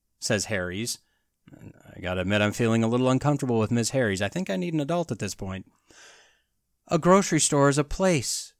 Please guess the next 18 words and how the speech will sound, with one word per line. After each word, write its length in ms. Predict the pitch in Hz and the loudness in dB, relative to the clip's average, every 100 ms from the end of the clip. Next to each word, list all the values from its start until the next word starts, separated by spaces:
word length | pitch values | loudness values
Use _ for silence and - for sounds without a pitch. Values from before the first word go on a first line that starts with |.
| _ | _
she 240 | - - 98 | -10 -8 -4
says, 760 | - 95 92 107 120 - - _ - | -4 -4 -4 -6 -8 -10 -14 _ -6
"where 160 | 156 156 | -2 -2
people 340 | - 180 160 | -4 -4 -2
go 220 | 147 156 | 2 2
to 80 | 135 | 2
feel 260 | - 127 120 | -2 -4 -4
connected 840 | - 135 131 131 - - 98 92 _ _ - _ - | -4 -4 -2 -2 -6 -8 -8 -10 _ _ -20 _ -14
to 120 | - | -6
their 180 | 117 107 | 0 -2
community." 800 | - 117 104 101 87 82 82 - _ _ _ _ _ _ _ _ _ _ _ _ _ - | 0 -2 0 -2 -2 -8 -14 -18 _ _ _ _ _ _ _ _ _ _ _ _ _ -4
Um, 360 | 196 185 175 - - _ _ _ _ _ _ - | 2 4 4 0 -16 _ _ _ _ _ _ -8
okay, 260 | 180 160 139 | -6 0 0
look, 440 | 110 95 - - _ _ - | 2 0 -2 -18 _ _ 0
admittedly, 680 | 233 226 226 170 117 110 151 | 4 8 10 8 6 2 4
I'm 200 | 190 180 | 4 6
an 100 | 131 | 4
introvert, 580 | 104 - 92 87 87 | 2 -2 -6 -6 -8